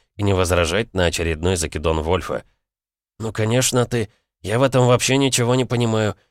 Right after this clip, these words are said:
Мы более цивилизованными методами с врагами разбираемся. Вот только всё, что происходит в последнее время, за гранью моего понимания. И мы с отцом пришли к выводу, что без нормального боевого подразделения в составе клана нам не выжить". "А от меня ты что хочешь?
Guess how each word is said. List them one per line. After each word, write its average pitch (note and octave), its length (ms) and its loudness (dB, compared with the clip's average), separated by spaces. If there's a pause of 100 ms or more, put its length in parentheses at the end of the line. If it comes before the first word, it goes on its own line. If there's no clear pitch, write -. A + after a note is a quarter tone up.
(160)
Мы A2 180 2
более A#2 280 2
цивилизованными A2+ 800 0
методами G2+ 480 0
с - 80 -2
врагами G#2 380 0
разбираемся. G2 680 -4 (380)
Вот G#2 160 -4
только G#2+ 300 -2
всё, A2 180 -2
что - 160 -4
происходит G#2+ 540 -2
в - 80 -16
последнее G#2 560 -2
время, A2+ 340 -2 (260)
за F2 200 -4
гранью G#2+ 320 2
моего G#2 280 0
понимания. G2+ 640 0 (420)
И - 80 -10
мы A#2+ 140 -2
с - 80 0
отцом C3+ 340 0
пришли A#2 360 -2
к A2+ 80 -6
выводу, B2 340 0
что G#2+ 220 -2
без G2 160 -2
нормального A2+ 500 2
боевого G#2 440 0
подразделения G#2+ 720 -2
в G2+ 80 -4
составе G#2+ 400 -2
клана A2 360 0
нам G#2+ 180 0
не G#2+ 80 0
выжить". G#2 380 -4 (760)
"А G2 160 0
от G#2+ 80 -2
меня A2 320 4
ты C#3 100 -2
что C#3 240 0
хочешь? C3+ 400 -2